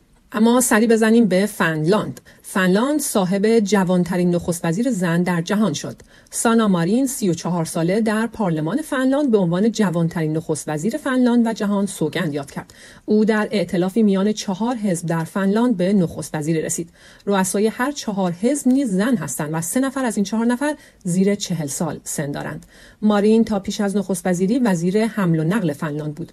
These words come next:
به غیر از سانا، نخست وزیران جوان دیگری نیز هستند، اما سانا به مراتب از اونها جوانتره.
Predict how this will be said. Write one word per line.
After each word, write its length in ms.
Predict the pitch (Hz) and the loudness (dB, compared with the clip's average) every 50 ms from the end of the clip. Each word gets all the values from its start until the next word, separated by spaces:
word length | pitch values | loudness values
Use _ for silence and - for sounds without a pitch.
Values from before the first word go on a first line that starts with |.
| - - | -10 -2
به 100 | - 262 | 0 2
غیر 200 | 262 269 269 269 | 4 4 2 2
از 100 | 269 254 | 2 0
سانا، 320 | - - 220 190 180 214 285 | 0 0 0 0 2 2 2
نخست 360 | 339 302 - 226 190 - - | 2 0 0 0 -2 -2 0
وزیران 520 | 185 170 180 185 185 196 208 214 220 214 | -2 0 2 0 2 2 2 2 2 0
جوان 400 | 190 220 190 175 170 180 220 240 | 0 0 0 0 2 4 4 4
دیگری 400 | 226 180 180 160 165 190 254 302 | 4 4 0 0 0 0 0 2
نیز 220 | 294 294 294 285 - | 2 0 0 -2 -2
هستند، 380 | 240 214 - - - 151 135 135 | -4 -2 -2 -2 -4 -6 -6 -4
اما 180 | - 208 214 220 | -4 -2 0 0
سانا 360 | 208 - - 185 165 175 247 | -2 -2 -4 -4 -2 -2 -2
به 100 | 285 262 | 0 0
مراتب 640 | 226 208 196 185 185 185 185 185 - 294 220 151 139 - | 2 2 2 2 2 0 0 -2 -2 -2 -2 -2 -4 -6
از 200 | - 156 143 - | -10 -10 -8 -6
اونها 340 | 156 151 139 131 156 156 156 | -8 -6 -6 -4 -4 -4 -4
جوانتره. 640 | 143 - 165 151 139 151 147 - 196 160 143 139 | -4 -4 -4 -4 -4 -6 -6 -4 -4 -6 -6 -8